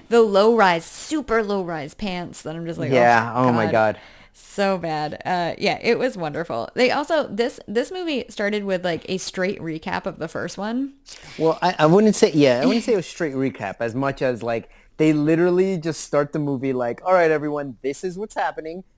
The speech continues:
Speaker 2: These are the rules.
Speaker 1: Mm-hmm.
Speaker 2: Okay? Just so you know, just so you as the audience know what's happening, just in case you didn't see the first one.
Speaker 1: Right.
Speaker 2: Here is, here is everything you need to know in order to start this movie."
Speaker 1: Right.
Speaker 2: And good.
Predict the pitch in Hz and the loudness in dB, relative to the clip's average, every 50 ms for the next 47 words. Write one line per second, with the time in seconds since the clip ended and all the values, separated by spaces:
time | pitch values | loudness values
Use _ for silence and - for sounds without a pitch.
0 | _ - 123 120 151 160 165 156 185 180 170 165 156 147 143 123 104 98 - - | _ -16 -8 -4 -2 -2 -2 0 -2 -2 -2 -2 -4 -4 -4 -4 -6 -8 -12 -16
1 | - - - 214 214 202 202 180 147 170 185 - - 131 135 - 151 139 127 - | -18 -14 -8 -4 -2 -2 -2 -4 -6 -8 -14 -16 -20 -18 -6 -2 0 0 2 4
2 | 160 165 175 202 220 233 - - - 170 165 - - 196 180 165 165 185 196 196 | 4 6 6 6 4 2 0 0 0 0 0 2 2 0 0 2 0 -2 -2 0
3 | 190 170 147 139 131 131 139 139 131 190 202 - 226 185 156 165 202 240 233 214 | 0 0 0 0 0 0 -2 -4 -4 -6 -4 -2 -2 -4 -2 -2 -2 0 0 0
4 | 190 170 190 175 - 151 151 147 143 131 123 117 - - 139 131 135 135 139 135 | 0 -2 -6 -6 -4 -4 -6 -6 -8 -14 -20 -20 -20 -16 -10 -6 -4 -4 -4 -4
5 | 135 131 - - 117 110 - - 98 98 107 113 113 - 170 - 254 208 226 214 | -6 -10 -10 -10 -12 -12 -12 -16 -20 -20 -20 -16 -12 -8 -4 -2 0 2 2 2
6 | 180 185 185 147 156 156 151 147 - 170 143 127 - - 139 123 - - 104 - | 2 0 -2 -2 -2 -2 -4 -4 -6 -8 -8 -8 -6 -4 -4 -4 -6 -8 -18 -20
7 | _ _ - - 190 165 - - _ _ _ - - 202 190 180 180 180 180 180 | _ _ -8 -4 -2 -2 -2 -4 _ _ _ -4 0 4 6 6 6 4 4 0
8 | - 139 - - 185 185 170 170 165 160 - - 160 165 160 185 180 - 190 185 | -6 -14 -8 -4 -2 -2 0 -2 -2 -4 -6 -4 -4 -2 -2 -2 -4 -4 -4 -4
9 | 170 165 160 156 156 147 - 151 131 123 120 120 120 117 117 117 113 120 120 120 | -4 -2 -2 -4 -4 -4 -4 -4 -2 -2 -2 -2 -2 -2 -4 -4 -4 -6 -8 -12
10 | - - 113 107 101 - - - 110 95 - - - _ _ _ - 139 135 131 | -8 -4 -4 -4 -4 -6 -10 -12 -12 -12 -12 -14 -20 _ _ _ 0 2 4 4
11 | 135 135 139 139 131 113 - _ - - 117 117 85 - | 4 4 2 2 0 -2 -4 _ 0 0 0 0 0 -6